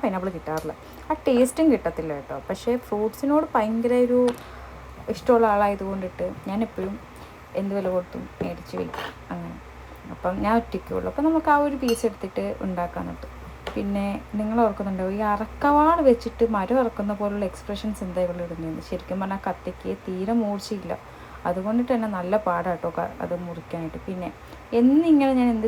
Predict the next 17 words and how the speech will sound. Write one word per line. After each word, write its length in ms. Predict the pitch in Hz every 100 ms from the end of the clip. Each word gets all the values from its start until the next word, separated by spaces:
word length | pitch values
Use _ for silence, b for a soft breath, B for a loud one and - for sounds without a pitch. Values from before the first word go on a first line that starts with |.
| 220
ചെത്തുന്നോ 420 | 202 190 185 208 247 - - - - - - 190
അന്ന് 140 | 202
എൻ്റെ 140 | 202 202
കൈ 140 | 190 180 196
മുറിയും, 300 | 180 170 180 180
അതുകൊണ്ടിട്ട് 500 | 185 196 208 220 - 220
എനിക്കൊരു 320 | 190 202 214 240 - - - -
പേടിയാണ്, 600 | 214 190 202 247 202 170 - - - - - -
ആ, 100 | 185 185
ഇങ്ങനെ 160 | 185 -
കൈ 100 | 196 214 214
പിടിച്ചിട്ട് 300 | 180 185 185
ചെയ്യാനായിട്ട്. 540 | 180 180 180 175 170 - -
ഒന്നല്ലെങ്കിൽ 440 | 196 240 254 247 254
ചോപ്പിംഗ് 280 | 214 202 196
ബോർഡ് 160 | 208 214 208
വെച്ചിട്ട് 220 | 196